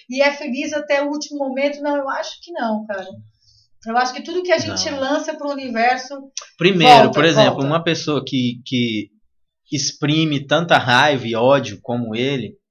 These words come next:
Speaker 2: a primeira pessoa que sofre com a raiva e o ódio
Speaker 1: É ele mesmo.
Speaker 2: é ele.
Speaker 1: É ele mesmo.
Speaker 2: Então ele já tá fazendo mal
Speaker 1: Claro,
Speaker 2: pra ele, de uma
Speaker 1: exatamente.
Speaker 2: forma muito ignorante, que ele nem faz ideia, mas ele já tá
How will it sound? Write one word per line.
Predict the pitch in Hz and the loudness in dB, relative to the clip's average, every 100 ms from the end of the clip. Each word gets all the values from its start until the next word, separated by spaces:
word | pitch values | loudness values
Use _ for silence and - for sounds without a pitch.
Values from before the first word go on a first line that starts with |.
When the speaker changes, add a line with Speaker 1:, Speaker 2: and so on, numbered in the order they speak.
| _ _ _ _ _ _ _ | _ _ _ _ _ _ _
Speaker 2:
a | - 127 | 0 0
primeira | 143 147 202 226 | 0 -2 0 -2
pessoa | 226 170 - 156 156 | -2 -6 -4 -2 -2
que | 156 | -4
sofre | 123 - 135 151 147 - | -8 -2 2 2 2 -6
com | - | -4
a | 120 | -2
raiva | 110 117 123 120 | 0 0 0 -4
e | |
o | 104 | -6
ódio | 104 117 117 | -6 -6 -2
Speaker 1:
É | 294 320 | -2 0
ele | 339 | -4
mesmo. | 370 277 | -4 -2
Speaker 2:
é | 233 214 | 0 0
ele. | 143 143 175 | 0 -2 0
Speaker 1:
É | 254 | 2
ele | 254 | 2
mesmo. | 294 254 | 0 0
Speaker 2:
Então | 165 | 2
ele | 175 | 2
já | 175 175 | 0 0
tá | 165 | 0
fazendo | 165 156 165 156 | 0 -4 -4 -2
mal | 156 160 | -2 2
Speaker 1:
Claro, | 240 | 6
Speaker 2:
pra | 226 165 | 6 6
ele, | 147 135 110 | 2 0 -4
de | 101 123 | -4 -2
uma | 156 | 0
Speaker 1:
exatamente. | 147 | 2
Speaker 2:
forma | 165 170 170 | 2 2 0
muito | 156 185 196 | -2 -4 -6
ignorante, | 180 175 160 165 | -6 -4 -4 -6
que | 160 | -8
ele | 151 | -8
nem | 175 | -4
faz | 185 180 185 | -2 -2 -4
ideia, | 156 143 135 110 | -2 0 0 -4
mas | 113 131 127 | -4 -4 -4
ele | 135 | -6
já | 131 143 | -4 -4
tá | 143 147 151 | 0 2 0